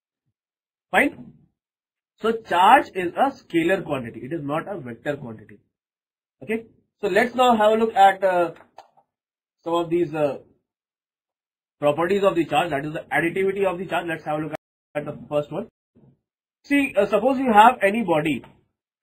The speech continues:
any lump of a body, okay, any, any lump that you have. So for an isolated system, what do you understand by the isolated system?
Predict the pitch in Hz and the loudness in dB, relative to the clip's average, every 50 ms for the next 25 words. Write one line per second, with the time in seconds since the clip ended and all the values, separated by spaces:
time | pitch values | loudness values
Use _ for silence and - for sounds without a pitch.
0 | - - - - _ _ _ _ _ - 190 208 247 247 196 165 151 160 180 196 | -20 -20 -20 -20 _ _ _ _ _ -8 -6 -4 -2 -2 -2 0 0 2 2 0
1 | 196 196 185 170 185 175 139 127 123 123 117 123 - 226 185 156 139 135 139 147 | 0 -2 -4 -4 -4 -4 -6 -6 -8 -10 -12 -12 -12 -12 -10 -8 -8 -6 -6 -6
2 | 143 147 170 175 151 143 156 165 160 160 156 156 143 139 156 147 131 110 117 147 | -6 -4 -4 -4 -4 -4 -6 -6 -10 -10 -10 -8 -8 -8 -8 -10 -12 -12 -14 -16
3 | - _ _ _ _ _ _ _ _ _ _ _ _ _ _ _ _ _ _ _ | -16 _ _ _ _ _ _ _ _ _ _ _ _ _ _ _ _ _ _ _
4 | _ _ _ _ _ _ - - _ - 247 240 240 240 - - - 226 254 277 | _ _ _ _ _ _ -20 -20 _ -4 -2 -2 -2 -2 -6 -4 0 4 6 6
5 | 294 285 - - 185 196 220 226 - 285 269 269 254 247 294 294 285 269 240 294 | 4 4 2 4 4 4 4 2 0 -2 -2 -2 -2 -2 -2 -2 -4 -6 -2 0
6 | 294 277 247 226 233 226 220 214 240 247 262 233 214 214 220 220 - 233 226 233 | 0 0 0 0 -2 -2 -2 -4 -6 -4 -2 -2 -2 -2 -2 -4 -2 -2 -2 0
7 | 226 226 233 233 233 233 - 170 175 175 - 220 220 214 214 233 226 - 226 208 | 0 0 0 2 2 0 0 0 -2 -4 -4 -2 -2 -2 -2 -2 -6 -6 -8 -8
8 | - 254 277 330 | -6 -6 -6 -8